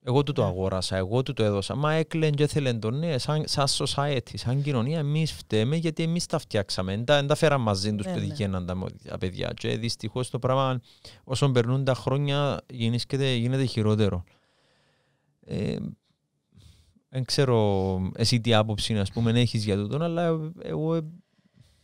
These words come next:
Speaker 2: Ε, εντάξει, βλέπεις, όλοι έχουν,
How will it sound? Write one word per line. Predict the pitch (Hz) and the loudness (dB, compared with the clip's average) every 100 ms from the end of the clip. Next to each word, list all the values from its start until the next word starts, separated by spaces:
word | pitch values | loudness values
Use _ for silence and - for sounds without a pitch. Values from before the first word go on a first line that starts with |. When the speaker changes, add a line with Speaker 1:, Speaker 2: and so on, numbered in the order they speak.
| _ _ _ _ | _ _ _ _
Speaker 2:
Ε, | - 254 - _ _ 196 | -10 -10 -10 _ _ _
εντάξει, | 165 - | -12 -8
βλέπεις, | 202 254 233 - _ _ _ _ _ | -6 -4 -6 -12 _ _ _ _ _
όλοι | 277 269 | 2 4
έχουν, | 262 262 254 | 2 2 0